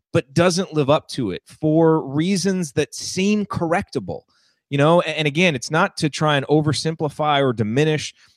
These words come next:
some of the issues that teams can face and that this team is facing, 'cause we know things can snowball and it's hard. And, you know, these are human beings that are out there trying their best.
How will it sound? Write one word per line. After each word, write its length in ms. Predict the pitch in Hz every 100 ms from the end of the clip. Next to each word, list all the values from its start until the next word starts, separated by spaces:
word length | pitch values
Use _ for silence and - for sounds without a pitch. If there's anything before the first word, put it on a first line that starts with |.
| -
some 220 | - 165
of 40 |
the 120 | 151 147
issues 340 | - 160 143
that 160 | 120 -
teams 320 | 156 151 135
can 160 | 147
face 380 | 113 160 165 151
and 80 | 113
that 80 | 107
this 160 | 143
team 240 | - 156 143
is 120 | 117
facing, 460 | - 147 160 160 160
'cause 200 | 160 156
we 100 | 160
know 240 | 175 185
things 320 | - 165 170
can 160 | - 151
snowball 580 | - 156 165 135 95 92
and 80 | 131
it's 140 | 131
hard. 520 | - 151 156 123 87 - _ _ -
And, 260 | 131 131 156
you 40 |
know, 120 | 151
these 180 | 135 143
are 80 | 139
human 320 | - 170 151
beings 420 | 127 165 165 117
that 120 | 107 123
are 80 |
out 160 | 131 170
there 140 | 156
trying 340 | 131 - 139 139
their 140 | 120
best. 440 | 98 156 113 90